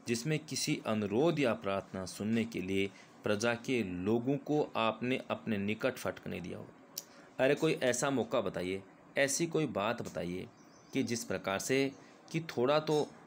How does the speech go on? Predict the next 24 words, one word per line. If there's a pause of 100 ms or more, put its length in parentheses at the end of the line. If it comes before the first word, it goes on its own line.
(160)
आप
फीलिंग
करें,
थोड़ा
सा
बताइए (260)
कि
किस
प्रकार
से (360)
आपने (200)
कोई
अच्छा
काम
किया
है।
एक
तो
बताइए (420)
कि
आपने
जनता
की
बात